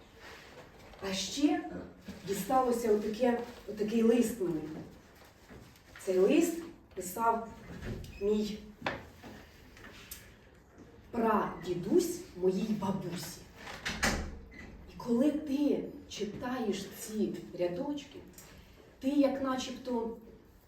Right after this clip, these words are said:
прям бачиш перед собою цю людину і його цей внутрішній посил, про що він хотів сказати, який він, коли він говорить, "Поклонися, скажи спасибі сусідам,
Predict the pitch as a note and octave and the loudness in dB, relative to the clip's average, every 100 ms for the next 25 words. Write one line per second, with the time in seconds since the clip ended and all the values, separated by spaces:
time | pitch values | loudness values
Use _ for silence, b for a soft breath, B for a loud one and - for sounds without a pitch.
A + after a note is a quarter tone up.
0 | - - G#3+ G#3 A3 G#3 - G3+ F#3+ - | -12 0 2 2 2 -2 -4 -4 -4 -6
1 | F#3 D#3+ - F#3+ F3+ C4+ D4 F#3+ - G#3+ | -4 -4 -2 -4 -4 -2 0 0 0 0
2 | A3 - - E3 G#3 G#3 A3 - G#3 G3 | 0 -2 -10 -6 -2 0 0 -2 0 -2
3 | F#3 A3 A#3 G#3 F3+ - G3 F3+ F#3 F3+ | -2 -4 -2 -4 -6 -6 -4 -4 -4 -8
4 | - C4+ - - G#3 - D4 A#3+ G#3+ G#3 | -6 -4 -4 -4 -6 -6 -6 -4 -4 -4
5 | - G#3+ - G#3 F#3+ F3+ A3 - - C#4 | -6 -8 -8 -6 -4 -4 -4 -6 -6 -2
6 | A#3+ G3 A#3+ G#3 D#3 - B B - E3+ | 0 0 -2 0 0 -4 B B -8 -2
7 | F3 F3+ F3 F3 G#3 F#3 E3 B B B | 0 0 -2 -2 0 0 0 B B B
8 | - A3 A3+ B3 A#3+ B3 A3 G#3+ G3 F3+ | -4 -4 -2 -2 0 0 0 -2 -4 -8
9 | - - G3 A#3 A#3 - A#3 B3+ A#3+ A#3+ | -8 -10 -8 -6 -8 -8 -10 -8 -8 -8
10 | - B3 - A3+ A3 G#3 F3 | -8 -10 -10 -8 -6 -4 -4